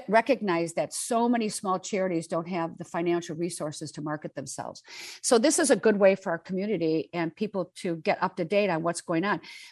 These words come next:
But if you wait to the last minute, it's overwhelming. And, and I can't tell you how many times I've sat down with a client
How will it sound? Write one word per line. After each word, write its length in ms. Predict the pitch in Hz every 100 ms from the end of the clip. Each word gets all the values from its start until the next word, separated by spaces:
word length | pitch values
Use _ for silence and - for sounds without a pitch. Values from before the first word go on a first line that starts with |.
| -
But 80 | 254
if 100 | 247
you 100 | 320
wait 240 | 302 277
to 100 | 285
the 80 | 240
last 340 | 214 208 208 -
minute, 360 | 254 254 170 - 196
it's 140 | 190 -
overwhelming. 720 | 220 208 185 214 262 135 - _ - - - _
And, 280 | 233 226 214 - _ _ - - _ -
and 320 | 233 247 254 -
I 100 | 202
can't 280 | - 240 240
tell 160 | 240
you 100 | 247
how 140 | 214 202
many 160 | 202
times 300 | 202 208 202
I've 100 | 190
sat 220 | - 175 170
down 160 | 190
with 140 | 190 170
a 40 |
client 460 | - 185 247 -